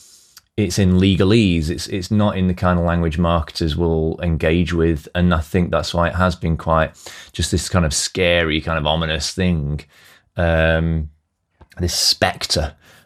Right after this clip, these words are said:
uh, that looms over marketing a bit that people kind of, yeah, sometimes completely ignore 'cause they just can't deal with it,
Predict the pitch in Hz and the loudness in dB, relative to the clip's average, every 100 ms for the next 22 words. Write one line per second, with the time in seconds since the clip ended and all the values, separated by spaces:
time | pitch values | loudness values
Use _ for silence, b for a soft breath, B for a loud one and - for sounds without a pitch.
0 | b 87 82 80 80 - - 98 90 - | b -2 2 2 0 -4 -10 -2 0 0
1 | 101 101 90 87 87 82 85 90 92 - | 0 2 4 4 2 2 2 2 0 0
2 | 87 73 87 80 90 - 95 90 85 - | -2 0 -2 -4 -4 -2 0 0 -2 0
3 | 85 82 82 78 - - 92 82 78 98 | 0 0 -2 -4 -12 -4 0 2 2 0
4 | 85 80 73 90 90 82 80 78 90 80 | 2 0 0 -2 0 2 2 2 2 2
5 | 80 78 78 80 - 73 73 90 87 80 | 0 -2 -2 -2 0 0 2 2 4 2
6 | 73 76 | 0 -2